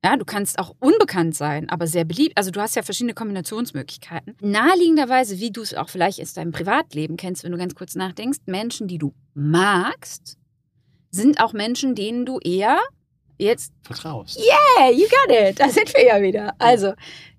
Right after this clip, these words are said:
Speaker 1: du, das sind eher die, wo du geneigt bist, vielleicht darauf dich einzulassen, dass die Gutes im Sinn
Speaker 2: Ja.
Speaker 1: haben mit dem, was du ihnen anvertraust. Und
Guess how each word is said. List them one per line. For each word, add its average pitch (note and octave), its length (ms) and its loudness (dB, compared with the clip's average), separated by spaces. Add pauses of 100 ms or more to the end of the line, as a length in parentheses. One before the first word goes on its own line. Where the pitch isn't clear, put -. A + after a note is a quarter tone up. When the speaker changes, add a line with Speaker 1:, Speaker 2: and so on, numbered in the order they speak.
Speaker 1:
du, C#4+ 160 2
das D4+ 200 2
sind F#4 220 0
eher F4 300 4
die, D#4 380 4
wo C#4+ 120 -2
du D4 100 0
geneigt A3+ 460 -2
bist, C#4+ 240 -10
vielleicht C4 480 -2
darauf A#3+ 460 -2 (120)
dich - 160 -8
einzulassen, B3+ 800 0
dass B3+ 180 -6
die C#4+ 200 -4
Gutes D4 360 0
im F3+ 160 -10
Sinn F3 280 -8
Speaker 2:
Ja. A#2+ 160 -2
Speaker 1:
haben F3 320 -12
mit G3+ 240 -6
dem, A3+ 420 -4
was G#3+ 200 -6
du A#3 160 -12
ihnen G#3+ 440 -10 (200)
anvertraust. - 760 0 (920)
Und A#3+ 300 -4